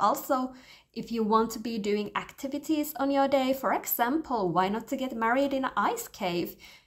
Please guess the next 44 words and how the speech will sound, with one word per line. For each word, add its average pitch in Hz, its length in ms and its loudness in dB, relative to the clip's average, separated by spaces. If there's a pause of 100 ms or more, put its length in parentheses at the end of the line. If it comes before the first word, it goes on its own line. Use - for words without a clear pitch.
(120)
You 220 140 -2
might 254 300 4
w-, - 260 -14
want 214 280 -2
to 214 40 -10
be 214 200 -4
then 190 240 2
already 196 440 4
booking 202 600 -4
a - 40 -12
private 196 520 -2
tour. - 500 0 (320)
And 196 260 2
I 214 140 2
would 202 200 -4 (100)
suggest - 720 -2
on 240 100 -2
having 196 380 0
a 180 60 -2
private 214 640 -4
tour, 180 420 2 (320)
because 202 380 -2 (340)
in 196 80 -4
a - 40 -6
public 311 440 0
tour, 311 400 2 (120)
you 190 180 -2
would - 180 -6
be 302 140 -2
going 254 480 -2
to 226 100 -8
the, 220 220 -10 (100)
having 226 340 0
your 220 120 -2
ceremony 202 560 0
with 196 240 -6
fifteen 220 500 -8
other 190 200 0
people 185 440 -6
you 165 180 0
don't 170 220 0
even 160 240 2
know 156 200 -2
about. 156 360 -8